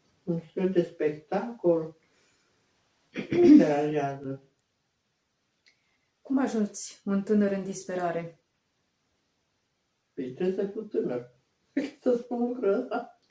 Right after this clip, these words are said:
Speaker 2: Ați fost și,
Speaker 1: Trebuie să
Speaker 2: siguranță
Speaker 1: fiu
Speaker 2: ați avut și pacienți
Speaker 1: Eu n-am
Speaker 2: tineri.
Speaker 1: avut, păi, pacientul care să se sinucide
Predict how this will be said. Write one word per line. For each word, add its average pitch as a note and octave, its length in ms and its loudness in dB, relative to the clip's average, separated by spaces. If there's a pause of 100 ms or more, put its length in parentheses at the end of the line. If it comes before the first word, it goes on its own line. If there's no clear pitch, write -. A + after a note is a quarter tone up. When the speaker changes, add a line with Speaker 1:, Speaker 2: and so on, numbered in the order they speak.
(540)
Speaker 2:
Ați F#3+ 240 -14
fost G3+ 260 -4
și, - 60 -10
Speaker 1:
Trebuie D4 340 4
să C4 60 0
Speaker 2:
siguranță G#3 460 6
Speaker 1:
fiu D4 80 4
Speaker 2:
ați - 140 0
avut G3 200 2
și - 120 -10
pacienți F#3+ 500 -4
Speaker 1:
Eu F3+ 60 6
n-am G3 80 2 (120)
Speaker 2:
tineri. G#3 60 -2
Speaker 1:
avut, D#3+ 360 0
păi, A#2+ 200 -8 (500)
pacientul D#3+ 580 -6
care D3 300 -6
să C#3 60 -12
se C3+ 80 -12
sinucide C3+ 760 -8